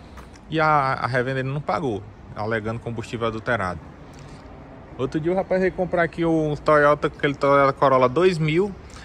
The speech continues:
perguntou, "Amigão, posso entrar nele e ir pro Piauí?" Eu disse, meu amigo, se esse carro fosse zero, ainda não garantia pra você. Você imagina um Toyota Cor-, um Corolla noventa e nove, dois mil? E é isso aí, galera. Eu vou, o vídeo já tá longo demais.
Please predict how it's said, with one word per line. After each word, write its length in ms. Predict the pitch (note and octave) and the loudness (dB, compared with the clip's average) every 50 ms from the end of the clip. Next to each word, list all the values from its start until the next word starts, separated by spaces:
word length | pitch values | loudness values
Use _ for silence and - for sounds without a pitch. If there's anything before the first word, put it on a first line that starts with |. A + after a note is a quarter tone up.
| - - - | -14 0 2
perguntou, 340 | D#3 E3+ F3 E3 - E3+ | 4 4 4 4 4 4
"Amigão, 280 | D#3+ F3 G3 A3 B3 B3 | 2 4 4 2 2 2
posso 300 | - - G#3+ F#3+ - G#3+ | 4 2 0 2 2 -2
entrar 240 | G3+ - G#3 G3 F#3+ | 0 2 2 2 2
nele 260 | F#3 F#3+ G3 G#3 G#3+ | 4 4 4 4 4
e 20 | G#3 | 0
ir 20 | |
pro 140 | F3 - F3+ | 0 -4 -6
Piauí?" 460 | - - G3 F3+ F3 E3+ E3 F3 G3 | -4 0 0 2 2 2 2 0 0
Eu 100 | G#3 G3+ | 0 -2
disse, 180 | F3 F3 - F3+ | -2 -4 -4 0
meu 100 | F3 E3+ | 0 2
amigo, 200 | F3+ G#3 G#3+ - | 2 2 0 0
se 80 | - | 0
esse 100 | F3+ - | -2 0
carro 200 | - - E3 D#3 | 2 2 2 2
fosse 280 | C3+ D3+ F#3 F3+ F#3+ F#3+ | 2 -2 -2 0 0 0
zero, 280 | D#3+ D3 D#3+ D#3+ E3 E3 | 2 2 2 4 4 2
ainda 160 | E3 D#3 D#3 | 0 0 -2
não 120 | D#3 D3+ | -2 2
garantia 360 | D3+ D#3 D#3+ F3+ F3+ - F3 | 2 4 4 4 2 0 -2
pra 120 | D#3 E3 E3+ | 0 0 0
você. 260 | F3 F#3 F#3 - D3 | 0 -2 -2 -2 -4
Você 140 | B2 - C#3+ | -2 -2 -2
imagina 400 | C#3 C#3+ C#3+ C#3 C3+ D#3 E3+ F3 | 0 0 0 0 0 0 -2 -2
um 100 | E3+ D#3+ - - - - - - | -4 -6 -8 -12 -20 -20 -10 2
Toyota 400 | - D3+ C#3+ D3 D#3 E3 D#3+ F3 | 4 6 6 6 6 4 4 -2
Cor-, 320 | D#3+ - E3 D#3 D3+ - - | -2 2 2 2 2 2 0
um 320 | C#3+ C#3+ C#3+ C3+ C3 C3+ - - | -2 -2 -2 -4 -4 -6 -6 0
Corolla 360 | C#3+ C#3 C3+ C3+ C3 C3 B2+ | 2 4 4 4 4 4 4
noventa 340 | B2 A#2+ A#2 D3+ E3+ - D#3+ | 2 2 0 0 0 2 2
e 60 | D3 | 2
nove, 400 | D3+ E3 E3 C#3 A2+ A2 F#2+ F#2 - - | 4 4 4 4 2 0 -4 -10 -10 -4
dois 220 | A2+ A#2 A#2+ A#2 A2 | -2 0 0 0 0
mil? 260 | C3 C#3+ C#3+ G#2 E2+ - - - - - - - - - - - - - - - - - - - - - - - - - - - - - - - - - - - - - - - - - | -2 -2 -2 -4 -4 -8 -16 -20 -20 -20 -20 -20 -20 -20 -20 -20 -20 -20 -20 -20 -20 -20 -20 -20 -20 -20 -20 -20 -20 -20 -20 -20 -20 -20 -20 -20 -20 -20 -20 -20 -20 -20 -20 -18 -10 -2
E 120 | F3 F#3+ | 0 0
é 120 | G3+ A3 | 2 2
isso 200 | A3+ A3+ - - | 0 0 0 -2
aí, 140 | A#3 A3 G#3 | 0 0 2
galera. 320 | F#3 F3+ D#3 C#3 B2+ A#2+ B2 | 2 2 2 2 2 2 0
Eu 60 | B2+ | 0
vou, 180 | D#3 E3+ E3 | 0 -4 -4
o 140 | D#3+ D#3+ D#3+ | -2 -6 -6
vídeo 240 | D3 E3+ F3 D#3+ D#3 | -4 -4 -4 -2 -2
já 80 | E3 D#3 | -4 0
tá 160 | - D#3+ D#3 | 2 2 2
longo 200 | D#3 D#3 D#3 D3+ | 2 2 0 -2
demais. 680 | D3+ D3 C#3+ D#3 E3+ F#3 F#3 F#3+ G3+ F#3 - - | -4 -4 -2 0 0 0 0 0 -2 -6 -10 -14